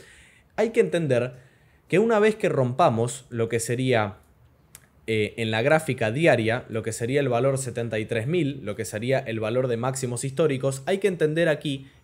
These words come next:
que es muy importante el nivel de manipulación que podamos llegar a ver. Porque estoy segurísimo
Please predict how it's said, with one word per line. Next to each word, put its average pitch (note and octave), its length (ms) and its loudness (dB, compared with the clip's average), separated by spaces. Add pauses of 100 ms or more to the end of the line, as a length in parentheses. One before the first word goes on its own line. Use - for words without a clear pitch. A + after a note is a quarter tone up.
(100)
que D#3+ 100 0
es D#3 80 2
muy G#3 420 0
importante D#3+ 960 0 (280)
el C#3+ 200 0
nivel F#3+ 260 2
de G#3 80 2
manipulación C#3 680 0
que - 100 -2
podamos C3 400 -2
llegar A2+ 220 2
a A#2 80 2
ver. A#2+ 260 2 (380)
Porque D#3+ 180 0
estoy A3+ 240 -2
segurísimo D#3+ 840 -2